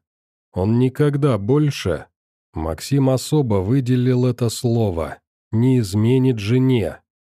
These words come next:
И вот это неправда. Он и без того ей не изменял". "Откуда вы все это знаете, если не встречались с уважаемыми клиентами?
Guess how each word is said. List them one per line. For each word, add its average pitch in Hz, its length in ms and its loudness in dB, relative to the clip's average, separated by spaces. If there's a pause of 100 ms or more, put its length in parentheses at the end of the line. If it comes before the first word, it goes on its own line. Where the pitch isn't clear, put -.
(240)
И 85 80 -4
вот 101 240 -2
это 156 180 0
неправда. 117 760 0 (520)
Он 92 220 0
и 120 60 0
без 127 240 -2
того 147 340 2
ей 120 320 2
не 113 220 2
изменял". 107 640 0 (1040)
"Откуда 139 500 -2
вы 143 160 0
все 147 280 -2
это 143 240 0
знаете, 123 640 -2
если 104 340 -2
не 120 100 4
встречались 131 680 -2
с - 120 -8
уважаемыми 113 760 0
клиентами? 98 800 -2